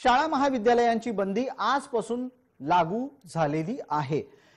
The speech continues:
हे सगळे विषय आपल्यापर्यंत पोहोचवणं यासाठी गरजेचं होतं, कारण चर्चेमध्ये बऱ्याचदा हा काय म्हणाला, तो काय म्हणाला, इथपर्यंतच गोष्टी राहतात. घटनेचा पूर्ण नीट इतिहास आपल्यापर्यंत पोहोचवण्याची एक अत्यंत जबाबदार माध्यम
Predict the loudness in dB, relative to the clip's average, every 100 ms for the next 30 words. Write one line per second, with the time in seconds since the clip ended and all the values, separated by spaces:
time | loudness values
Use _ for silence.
0 | _ 0 2 2 4 4 4 2 2 2
1 | 2 2 0 0 -2 -2 -2 0 0 0
2 | 0 -2 0 2 2 0 2 2 4 2
3 | 2 0 2 2 2 -2 0 0 0 -2
4 | 0 2 0 2 2 2 4 6 6 4
5 | -8 _ 2 2 2 0 2 2 2 0
6 | 2 2 4 2 2 2 2 0 -6 -2
7 | 0 0 0 0 0 -2 0 0 2 2
8 | 0 -2 -4 _ _ -6 -2 -2 -2 0
9 | -2 -4 -2 2 4 4 2 -2 -2 -4
10 | 0 0 0 -2 -2 -2 -2 -4 -6 -4
11 | -4 -4 -6 -2 -2 -2 -4 -4 -4 -2
12 | -2 0 2 2 2 2 2 2 0